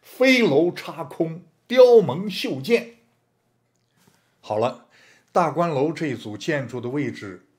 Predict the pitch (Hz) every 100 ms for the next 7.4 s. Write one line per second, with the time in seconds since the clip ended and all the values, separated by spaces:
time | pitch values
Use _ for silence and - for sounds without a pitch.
0 | _ 143 139 117 117 95 - 107 101 90
1 | 92 _ _ _ _ _ _ _ - -
2 | 151 113 95 120 117 - 165 143 123 113
3 | 110 _ _ _ - 113 147 - 151 -
4 | _ _ _ _ _ _ _ _ - 202
5 | 147 123 - 135 101 - - - 113 165
6 | 240 185 95 95 107 120 92 104 104 110
7 | 117 98 95 135